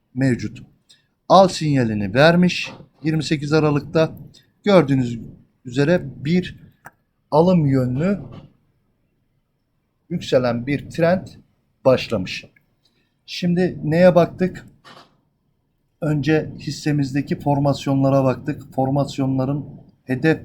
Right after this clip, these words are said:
fiyat beklentilerini belirledik. Sonra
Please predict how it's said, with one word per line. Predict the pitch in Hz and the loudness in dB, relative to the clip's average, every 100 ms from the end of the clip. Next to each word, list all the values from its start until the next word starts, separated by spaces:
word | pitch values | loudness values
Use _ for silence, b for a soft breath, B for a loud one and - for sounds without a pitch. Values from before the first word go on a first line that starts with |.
| - - | -12 -2
fiyat | 139 139 - | 0 0 -2
beklentilerini | 131 - 135 127 - 127 131 123 131 117 - 98 | -4 0 0 -2 -2 -4 -2 -2 -2 -4 -10 -4
belirledik. | 117 113 107 110 104 139 - b b b b b | -2 -2 -2 -4 -4 -8 -10 b b b b b
Sonra | - - 170 156 151 139 | -20 -4 0 2 2 0